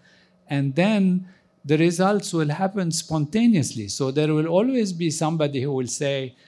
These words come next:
"I met with this one, and I met with that one, and we made an agreement, and we decided to stop the war."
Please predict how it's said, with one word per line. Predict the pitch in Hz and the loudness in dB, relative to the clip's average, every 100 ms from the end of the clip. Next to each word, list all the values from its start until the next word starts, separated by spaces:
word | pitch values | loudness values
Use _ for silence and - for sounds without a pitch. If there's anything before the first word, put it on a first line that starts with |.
| _ - | _ -6
"I | 143 147 | -4 0
met | 151 147 | 0 0
with | 139 123 | -2 0
this | 143 143 151 | 0 0 -2
one, | 139 135 135 131 | -4 -2 -4 -4
and | 120 | -2
I | 123 120 120 131 | -4 -4 -6 -6
met | 131 123 127 | -6 -6 -4
with | 117 120 | -6 0
that | 143 160 165 | 0 0 -2
one, | 147 151 147 147 | -2 -2 -2 -2
and | 123 | -4
we | 120 123 | -4 -4
made | 131 123 | -4 -4
an | 120 | -2
agreement, | 117 110 131 151 165 156 151 147 139 | -4 -2 0 2 4 4 2 2 -2
and | - 120 113 | -4 -4 -2
we | 120 | -2
decided | 127 - 139 135 131 120 - | -2 -2 0 0 0 -4 -6
to | 123 | -8
stop | - 135 123 - | -2 0 0 -2
the | 127 | -2
war." | 131 196 147 101 | 2 6 6 4